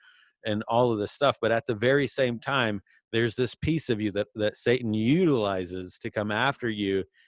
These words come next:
that, um, you need God to actually help you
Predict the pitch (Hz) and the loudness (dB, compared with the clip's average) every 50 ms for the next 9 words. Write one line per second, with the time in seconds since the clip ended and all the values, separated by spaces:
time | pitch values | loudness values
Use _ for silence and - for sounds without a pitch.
0 | _ _ _ _ 107 101 110 104 104 104 104 - _ _ 117 107 104 104 101 95 | _ _ _ _ -6 -2 0 2 2 2 0 -4 _ _ -4 -4 -2 -2 -2 -4
1 | 92 95 95 - _ _ _ _ _ _ _ _ _ _ _ _ _ _ _ _ | -6 -8 -10 -12 _ _ _ _ _ _ _ _ _ _ _ _ _ _ _ _
2 | _ 131 107 95 107 113 123 131 131 131 123 120 120 117 113 110 104 104 - _ | _ -16 -10 -4 0 2 4 4 4 2 0 0 0 0 -2 -2 -4 -8 -16 _
3 | - 135 127 120 120 113 113 107 101 - 113 107 - 113 107 107 110 - - - | -2 0 0 2 0 0 -2 -4 -6 -8 -10 -8 -6 -2 -2 -2 -2 -4 -8 -10
4 | 113 101 98 98 98 87 - 117 117 117 113 - _ 107 95 92 92 90 87 87 | -8 -6 -4 -4 -4 -4 -2 0 2 2 2 0 _ -6 -4 -2 -2 -2 -4 -6
5 | 87 | -8